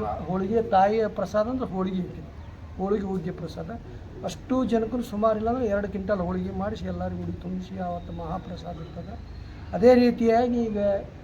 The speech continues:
ಉಡಿ ತುಂಬ್ಕೊತ ಇಲ್ಲಿವರೆಗೆ ಬಂದಿವೆ. ಕೆಲವೊಂದು ಜನರಿಗೆ ಮಕ್ಕಳು ಮರಿಗಳಾಗ್ಯಾವ. ಇದಕ್ಕೆ ನಿಮ್ಮಂಥ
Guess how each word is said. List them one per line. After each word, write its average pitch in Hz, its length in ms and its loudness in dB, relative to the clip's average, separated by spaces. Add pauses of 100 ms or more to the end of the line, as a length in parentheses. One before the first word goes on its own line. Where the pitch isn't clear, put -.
(360)
ಉಡಿ 196 120 2
ತುಂಬ್ಕೊತ 208 420 0
ಇಲ್ಲಿವರೆಗೆ 190 380 -2
ಬಂದಿವೆ. 196 260 -2
ಕೆಲವೊಂದು 202 520 -4
ಜನರಿಗೆ 190 500 -4
ಮಕ್ಕಳು 190 400 -4
ಮರಿಗಳಾಗ್ಯಾವ. 185 760 -4 (480)
ಇದಕ್ಕೆ 226 220 0
ನಿಮ್ಮಂಥ 220 420 4